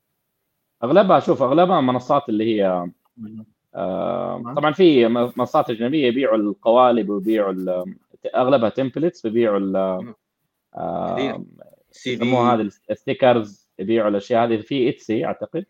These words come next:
Speaker 1: آه، هذا أكثر
Speaker 3: كثير
Speaker 1: شيء
Speaker 3: في
Speaker 1: مشهور.
Speaker 3: مواقع.
Speaker 1: أيوة، إتسي هذا أكثر شيء مشهور لأنه ماركت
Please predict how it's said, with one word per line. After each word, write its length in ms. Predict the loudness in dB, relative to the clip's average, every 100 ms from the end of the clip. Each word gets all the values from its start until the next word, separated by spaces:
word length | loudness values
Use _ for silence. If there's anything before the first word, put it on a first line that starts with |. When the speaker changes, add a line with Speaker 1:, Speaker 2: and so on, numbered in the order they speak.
| _ _ _ _ _ _ -8
Speaker 1:
آه، 480 | -4 -2 -2 -4 -4
هذا 160 | -2
أكثر 180 | -2 -4
Speaker 3:
كثير 100 | -6
Speaker 1:
شيء 20 | -6
Speaker 3:
في 20 | -6
Speaker 1:
مشهور. 60 | -6 -8
Speaker 3:
مواقع. 180 | -8 -14 _ _ _ _ _ _
Speaker 1:
أيوة، 240 | -4 0 0
إتسي 260 | -2 0
هذا 100 | 2
أكثر 180 | 0 -2
شيء 100 | -6
مشهور 220 | -4 -2
لأنه 140 | 0 0
ماركت 320 | -2 -2